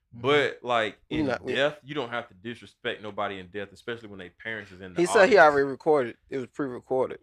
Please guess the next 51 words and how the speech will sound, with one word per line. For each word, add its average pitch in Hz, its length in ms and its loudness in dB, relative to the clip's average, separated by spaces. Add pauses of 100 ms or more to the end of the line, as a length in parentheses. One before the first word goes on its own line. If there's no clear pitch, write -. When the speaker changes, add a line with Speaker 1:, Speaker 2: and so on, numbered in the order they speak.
Speaker 2:
Yeah, 113 260 -10
but 101 280 -8
still, 120 380 -6
even 117 280 -10
if 107 80 -14
they 92 120 -14
parents 123 380 -12
are 123 80 -16
not 120 280 -18 (120)
in 120 220 -18
the 117 180 -18 (240)
Speaker 3:
That's 196 240 8
out 160 180 6
of 143 80 2
his 156 140 -4
control 151 340 2
once 123 140 -2
B 123 200 -10
E - 20 -12
T 120 180 -12
decide 113 380 -4
to - 40 -20
play 120 220 -4
it. 113 80 -4
Speaker 2:
It 202 80 6
was 196 120 -2
pre, 214 280 -6
it 185 120 -2
was 165 100 -6
pre-recorded 139 500 -8
before 139 480 -6
X 143 160 -10
X 147 140 -16
X 151 200 -12
Tentacion 151 560 -10
died? 147 420 -2
Speaker 3:
Yeah. 135 260 -2
Speaker 1:
Mm. 104 80 -16 (260)
Speaker 2:
Oh, 110 460 0
well, 92 160 -14
maybe. 110 260 -8
Speaker 1:
Yeah, 143 120 -2
that's 214 220 2
the 180 60 -4
case 156 280 -2
then, 160 180 -4
you 160 80 -2
Speaker 2:
Okay, 185 80 -4
Speaker 1:
know, 170 240 -2
Speaker 2:
well - 120 -8
then, 175 240 -10